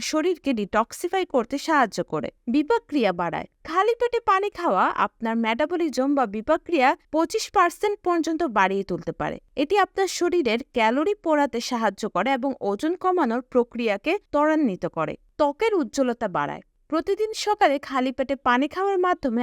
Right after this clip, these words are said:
আপনার ত্বকের উজ্জ্বলতা বৃদ্ধি পায়। এটি ত্বকের ডিহাইড্রেশন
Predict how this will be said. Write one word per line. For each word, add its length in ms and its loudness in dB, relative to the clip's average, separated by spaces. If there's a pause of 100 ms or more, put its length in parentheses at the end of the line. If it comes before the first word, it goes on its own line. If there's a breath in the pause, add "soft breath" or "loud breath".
(120)
আপনার 220 -4 (100)
ত্বকের 380 0
উজ্জ্বলতা 500 -2
বৃদ্ধি 360 -6
পায়। 160 -2 (220)
এটি 140 0 (100)
ত্বকের 320 2 (100)
ডিহাইড্রেশন 680 -2